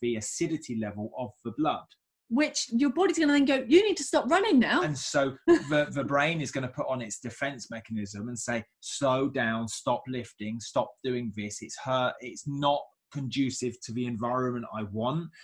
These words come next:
Speaker 1: And so you're gonna have this, um, autonomic response in the body
Speaker 2: Yeah.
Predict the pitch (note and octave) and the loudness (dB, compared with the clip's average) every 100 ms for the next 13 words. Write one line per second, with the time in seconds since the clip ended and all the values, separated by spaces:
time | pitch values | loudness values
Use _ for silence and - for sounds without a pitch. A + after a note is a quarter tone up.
0 | - A2 G#2+ B2+ B2 B2+ A#2+ A#2+ A2 A2 | -10 -8 -4 -4 -2 -4 -4 -6 -6 -6
1 | - - - B2+ A2+ A2 G#2+ _ _ - | -8 -10 -6 -2 -2 -4 -8 _ _ -8
2 | D3 C#3+ C#3+ C3+ A#2+ - A2 - - C3+ | -6 -4 -4 -4 -4 -8 -14 -12 -6 -4
3 | A#2 G#2+ - C#3+ B2+ G#2 A2 F#3 F3 E3 | -4 -10 -10 -8 -8 -4 -4 -2 -2 -4